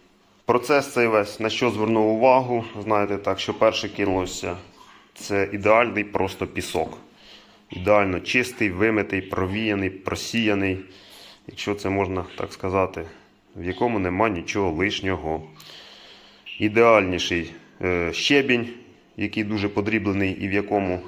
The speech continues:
немає пилі. Бачите, тут як придивитися,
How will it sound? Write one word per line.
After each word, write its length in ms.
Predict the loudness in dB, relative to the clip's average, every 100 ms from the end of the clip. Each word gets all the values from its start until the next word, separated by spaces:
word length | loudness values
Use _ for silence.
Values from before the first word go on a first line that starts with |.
| -6
немає 560 | -2 0 2 0 -2 -6 -18 -18 -2
пилі. 420 | 0 0 -4 -8 -18 -20 -20 -18 -4
Бачите, 400 | 0 0 -2 -8
тут 220 | -10 -10
як 120 | -8
придивитися, 720 | -2 -2 -2 -6 -6 -6 -8